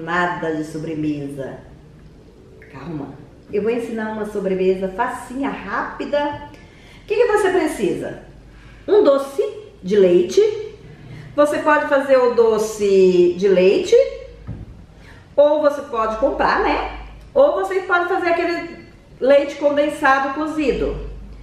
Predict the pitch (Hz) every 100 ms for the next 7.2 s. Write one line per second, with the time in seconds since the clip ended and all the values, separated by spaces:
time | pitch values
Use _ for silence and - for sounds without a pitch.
0 | - - - - - - 349 370 403 381
1 | 311 240 - - 440 508 480 - - -
2 | - - - - - - - - - -
3 | - - - - - - 339 427 403 330
4 | 339 370 370 349 339 330 302 269 294 359
5 | 359 - - - 208 240 240 247 240 208
6 | 214 233 240 262 262 247 285 320 175 -
7 | -